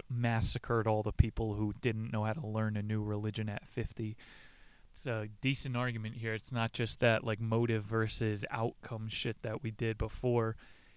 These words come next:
It's more about the internal here, and the dad is saying it's just to spread the positive Christianity as far as it goes, which is a utilitarian outcome.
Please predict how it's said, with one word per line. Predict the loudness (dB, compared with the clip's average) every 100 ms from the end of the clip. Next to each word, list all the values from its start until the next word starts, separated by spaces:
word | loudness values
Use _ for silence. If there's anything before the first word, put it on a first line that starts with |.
| -20 -20 -20 -20 -20 -4
It's | -4 -2 -4
more | -2 -2 0 0
about | 0 2 2 0
the | -10
internal | -6 -4 -2 0 0 -2
here, | -4 -2 -2 -4 -12 -8
and | -6 -6 -8
the | -8
dad | 2 6 6 4
is | -4
saying | -4 -4 -2 -4 -6 -10 -6
it's | -4 -2
just | 0 -2 0
to | -2
spread | 0 -2 -4 -2 0 0 -2 -4 -4
the | -2
positive | 2 2 2 0 -2 -4
Christianity | -2 -4 -2 -2 -2 -2 -2 -2
as | -4
far | -6 2 4 4 2
as | 0 -2
it | -4
goes, | 0 0 0 -4 -12 -12 -14 -10
which | -6 -2
is | 0 2
a | 0
utilitarian | -2 0 0 0 0 -2 -2 -2
outcome. | -2 -2 -6 -6